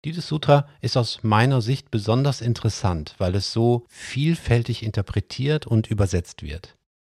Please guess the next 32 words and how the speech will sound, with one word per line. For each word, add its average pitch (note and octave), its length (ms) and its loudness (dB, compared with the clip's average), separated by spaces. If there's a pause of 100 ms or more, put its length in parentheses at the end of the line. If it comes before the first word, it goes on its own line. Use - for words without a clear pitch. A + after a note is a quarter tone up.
(120)
Deswegen C3 380 0
möchte A#2 240 0
ich A#2 160 -2
am G#2 140 2
Beispiel G2+ 420 2
von G#2 220 0
Yoga G2+ 240 2
Sutra - 320 -4
zwei E2 240 -4
achtunddreißig F2 640 -4
gerne G#2+ 240 4
zeigen, C3 480 0 (220)
wie A2+ 180 -4
eben A#2+ 280 2
unsere A2+ 380 4
jeweilige G2 640 0
Perspektive G#2+ 880 -4
entscheidet, F#2+ 720 -2 (140)
was - 260 -6
wir F#2 80 -6
sehen E2+ 400 -6
und G2+ 160 -4
verstehen. D#2 640 -10 (720)
Brahma A2 680 2 (280)
heißt A2 200 0
so - 80 -4
viel A#2 380 -4
wie A2+ 240 -4
das G#2+ 240 -4
Unendliche, A#2+ 840 -2 (160)
das - 200 -10
Kosmische, - 640 -6